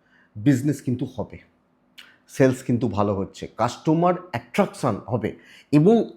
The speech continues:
আপনাকে দেখে বিজনেস হবে যে, "ভাই, এই লোকটা আছে যখন, চলো করব",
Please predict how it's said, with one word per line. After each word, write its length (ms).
আপনাকে 880
দেখে 300
বিজনেস 460
হবে 160
যে, 60
"ভাই, 280
এই 160
লোকটা 360
আছে 220
যখন, 260
চলো 240
করব", 360